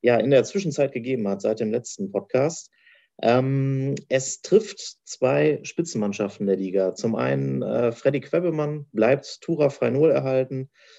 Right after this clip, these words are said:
hat da langfristig verlängert und Merso Mersowski bleibt beim S V Schmalenberg-Fredeburg.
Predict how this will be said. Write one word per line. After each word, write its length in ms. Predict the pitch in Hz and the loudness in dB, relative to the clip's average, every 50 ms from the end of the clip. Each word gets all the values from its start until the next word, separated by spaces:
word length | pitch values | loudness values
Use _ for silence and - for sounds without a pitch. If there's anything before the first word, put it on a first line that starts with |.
| _ _ _ _ _ | _ _ _ _ _
hat 220 | - 117 113 - 131 | -6 -6 0 2 2
da 400 | 117 113 113 113 110 107 104 - | 4 4 4 2 0 -2 -4 -6
langfristig 680 | - 104 113 127 175 175 - - 151 - - 139 139 - | -2 0 0 0 0 -2 -2 -4 -4 -4 -4 -10 -4 -2
verlängert 480 | 123 113 120 127 135 135 131 123 127 | 2 2 2 2 2 0 0 0 -2
und 360 | - 117 123 123 120 - - | -4 -2 -2 -4 -6 -8 -8
Merso 300 | - 110 110 113 110 120 | -4 -2 -2 -2 -2 -2
Mersowski 840 | 110 107 101 98 107 107 107 - - - - 107 101 101 104 101 - _ _ _ _ _ _ _ _ _ | -2 -2 -2 -2 -2 -4 -4 -6 -12 -8 -4 -2 -2 -2 -2 -4 -10 _ _ _ _ _ _ _ _ _
bleibt 420 | 98 95 98 110 113 - - - | 0 2 2 2 0 0 -4 -2
beim 160 | - 101 104 98 | 0 0 0 0
S 140 | 101 - | -4 -6
V 180 | - - 107 98 | -2 -2 -2 -2
Schmalenberg-Fredeburg. 1200 | - - - 98 101 104 104 101 98 95 - - - 117 117 113 104 104 107 107 104 104 - - | -2 -4 -2 0 0 2 2 2 0 0 0 -2 0 2 2 0 0 2 2 2 2 2 -2 -12